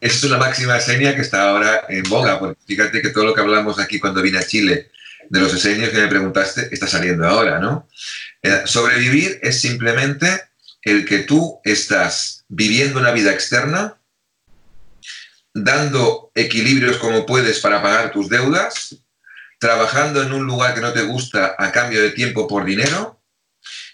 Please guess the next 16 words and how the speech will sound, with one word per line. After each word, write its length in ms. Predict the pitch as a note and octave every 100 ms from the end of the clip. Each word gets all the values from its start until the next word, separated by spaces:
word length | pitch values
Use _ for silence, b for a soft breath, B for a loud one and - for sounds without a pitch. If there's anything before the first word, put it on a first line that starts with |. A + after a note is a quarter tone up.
| -
y 120 | A2+
luego 200 | C3 C#3+
el 60 |
fin 180 | C#3 C#3+
de 80 | C#3
semana 360 | C3+ C#3 D3 C#3
salir 520 | A#2 A2 C#3 E3 -
a 80 | G2
desconectar 640 | G#2+ - G#2 G2 G#2+ A#2
porque 180 | B2 A2+
estás 220 | G#2 G2+
totalmente 500 | G2+ G2 G2 G2 G2
presionado. 640 | A2 - - F2 E2+ C#2+ -
Eso 160 | C#3
es 60 | -
sobrevivir. 600 | - G3+ F2 E2 D3 -